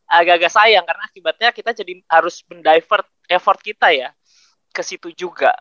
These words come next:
Padahal harusnya sebenarnya climate change ini yang, yang paling bermasalah, yang paling berbahaya untuk, untuk food security kita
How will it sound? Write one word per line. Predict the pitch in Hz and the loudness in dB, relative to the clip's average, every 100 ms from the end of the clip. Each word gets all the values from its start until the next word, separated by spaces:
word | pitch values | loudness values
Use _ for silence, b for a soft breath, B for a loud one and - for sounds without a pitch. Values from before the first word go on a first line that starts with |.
| - | -8
Padahal | 135 151 214 175 | -4 2 2 2
harusnya | - | -4
sebenarnya | - 208 226 | -14 -10 -4
climate | 190 190 | -4 -4
change | 196 185 220 | -12 -12 -12
ini | 220 | -10
yang, | 185 160 | -10 -10
yang | 151 | -14
paling | 156 156 151 156 160 160 _ _ _ | -2 -2 -2 -6 _ _ _ _ _
bermasalah, | 160 156 147 160 147 147 - | -12 -8 -6 0 0 0 -4
yang | 156 | -14
paling | - 156 151 | -4 -4 -4
berbahaya | 151 151 139 160 156 | -8 -2 0 2 0
untuk, | 143 _ - _ _ _ | -2 _ -20 _ _ _
untuk | 143 139 151 | -20 -16 -16
food | - 151 | -12 -14
security | 160 - 151 147 | -14 -14 -14 -16
kita | - 135 139 | -20 -8 -8